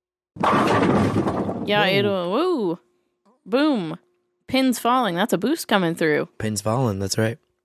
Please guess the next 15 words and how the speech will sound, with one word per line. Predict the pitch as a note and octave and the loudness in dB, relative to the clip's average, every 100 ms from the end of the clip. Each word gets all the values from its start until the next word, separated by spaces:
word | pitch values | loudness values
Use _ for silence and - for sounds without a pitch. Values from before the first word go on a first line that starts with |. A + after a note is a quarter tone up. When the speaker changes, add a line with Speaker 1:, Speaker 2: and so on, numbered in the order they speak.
| - | -8
Speaker 1:
In | F3 | 0
Speaker 2:
Bo-, | |
Speaker 1:
case | A3 A3 - | 2 2 0
you're | E3 | -2
new. | F3 A3+ C#3+ _ - | 2 2 0 _ -2
Speaker 2:
boosts | C#3+ - | 0 2
are | A#2+ | 0
hot. | G2 C#3 C3 _ _ _ _ _ _ _ _ _ _ _ _ _ _ _ _ _ _ _ - | 2 -2 -4 _ _ _ _ _ _ _ _ _ _ _ _ _ _ _ _ _ _ _ -2
Speaker 1:
Hot | A3+ F#3 | 0 0
Speaker 2:
Boosts, | E3+ D3+ F2+ - | -4 -2 -2 -2
Speaker 1:
boost. | F#2 | 0
Speaker 2:
<laughs> | |
boosts | G2+ A#2+ - - | 2 0 -2 -4
are | G#2 | -2
hot. | G2 G2 | -4 -8